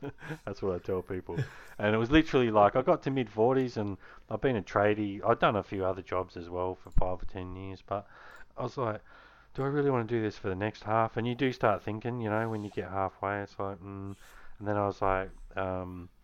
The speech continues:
one of my favourite philosophers, Alan Watts, he's pretty strong on, like, forget about money, right?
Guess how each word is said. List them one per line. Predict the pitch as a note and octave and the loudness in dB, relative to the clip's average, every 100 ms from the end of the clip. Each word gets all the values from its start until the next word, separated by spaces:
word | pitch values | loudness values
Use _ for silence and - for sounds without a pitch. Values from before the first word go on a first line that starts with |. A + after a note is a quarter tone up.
| - - - - - | -20 -20 -20 -20 -6
one | G2 | -2
of | F#2+ | -2
my | F2+ | -2
favourite | - F2+ F2+ | -2 -2 -2
philosophers, | - F#2+ F#2 G#2 G2 F2 | -4 -2 -4 -6 -10 -6
Alan | F2+ F2+ F2 | -2 -2 -2
Watts, | F2 F#2 - - - | -2 -2 -4 -12 -10
he's | F#2+ - | -10 -6
pretty | G2+ F2 | -6 -6
strong | - F#2+ F2+ F2+ | -8 -6 -4 -4
on, | F2+ E2+ | -4 -4
like, | F2 F2 E2+ - - - | -2 -2 -2 -8 -20 -20
forget | - F2+ G2 | -14 -6 -4
about | F2+ F2+ D#2 | -4 -4 -4
money, | E2 E2+ E2+ E2 - | -4 -4 -6 -12 -16
right? | E2+ E2 F2 | -10 -4 -4